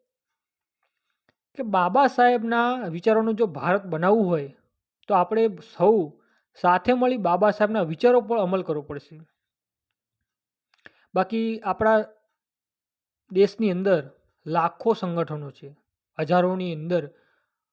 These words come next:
મોટા મોટા સંગઠનો છે, ઘણી બધી મોટી મોટી પાર્ટીઓ છે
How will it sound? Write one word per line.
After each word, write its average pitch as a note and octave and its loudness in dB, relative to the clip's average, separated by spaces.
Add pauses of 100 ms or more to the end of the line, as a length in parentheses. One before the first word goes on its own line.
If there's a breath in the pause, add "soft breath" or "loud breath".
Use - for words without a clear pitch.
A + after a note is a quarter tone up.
(340)
મોટા E3+ -2
મોટા D3 -10
સંગઠનો C#3+ -16
છે, D3 -20 (1120)
ઘણી F3+ 0
બધી D3 -8
મોટી C#3 -16
મોટી C#3 -16
પાર્ટીઓ C#3+ -12
છે D3+ -20